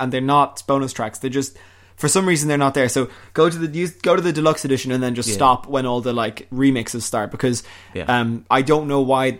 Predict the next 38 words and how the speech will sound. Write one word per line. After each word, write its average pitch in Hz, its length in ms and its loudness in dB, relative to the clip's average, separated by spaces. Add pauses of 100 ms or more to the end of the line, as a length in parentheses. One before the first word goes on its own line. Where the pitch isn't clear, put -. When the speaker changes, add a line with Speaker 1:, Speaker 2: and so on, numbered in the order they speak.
(100)
Speaker 1:
th-, 123 120 -12 (180)
some 139 160 0
of 131 40 4
these 127 140 0
songs 127 180 0
were 127 60 0
left 123 180 0
out. 120 100 2
Lord 156 220 4
Gold, 170 200 4
Wand 147 200 2
of 131 40 -2
Unyielding 135 380 2
is 120 100 -2
actually, 123 440 -2
um, 113 360 -4 (280)
Speaker 2:
Yeah, - 80 -8
it's - 80 -8
in 127 100 2
the 117 60 2
mid. 147 140 4
Speaker 1:
is, 147 160 2
is, 156 280 0
Speaker 2:
Yeah. 151 140 -2
Speaker 1:
is 143 180 2
there, 135 260 4
uh, 127 120 4
anyway 127 300 0
on 113 160 -6
the 117 60 -10
Spotify 117 380 -4
version. 113 280 -6
But, 113 100 -4
Speaker 2:
It 95 80 -2
is, 92 200 -4
Speaker 1:
uh, 90 40 -10
Speaker 2:
it - 80 -12
is. - 100 -14